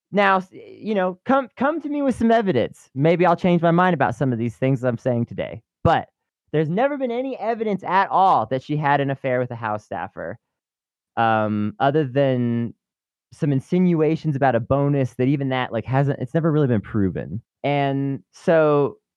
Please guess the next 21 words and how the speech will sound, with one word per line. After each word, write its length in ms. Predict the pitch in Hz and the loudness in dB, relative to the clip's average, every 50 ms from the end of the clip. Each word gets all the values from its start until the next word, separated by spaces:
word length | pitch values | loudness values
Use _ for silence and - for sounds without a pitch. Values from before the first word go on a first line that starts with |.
| _ - | _ -2
like, 240 | 151 143 135 - - | 0 0 0 0 -2
we're 160 | 151 180 202 | 0 0 2
in 120 | 214 214 | 2 2
this 120 | 202 185 190 | 0 0 -2
situation 640 | 190 180 - 180 165 170 165 156 - - 135 135 | -4 -6 -4 -2 0 2 2 0 0 -2 -4 -2
where, 140 | 131 131 127 | -2 0 0
yeah, 260 | 127 156 175 143 110 | 0 2 2 2 2
like, 240 | 101 107 113 120 - _ _ _ | 2 0 -2 -2 -4 _ _ _
she, 320 | - - - 165 160 135 | -20 -12 -10 -10 -10 -10
she 120 | 104 - 156 | -10 -8 -6
was 100 | 147 143 | -6 -6
accused 320 | 143 - - 220 240 196 | -6 -6 -4 -6 -4 -4
of 40 | 196 | -4
having 220 | 208 170 156 160 | -4 -2 -2 -2
an 60 | 156 151 | -4 -2
affair 140 | 151 147 | -2 -2
with 80 | 143 139 | -2 -2
a 60 | 139 | 0
House 220 | 135 127 120 120 - | 0 0 0 -2 -2
staffer. 320 | - 120 101 101 - 92 | -2 -2 -2 -2 -6 -8
So 280 | 92 - 165 156 123 - | -4 0 2 2 0 0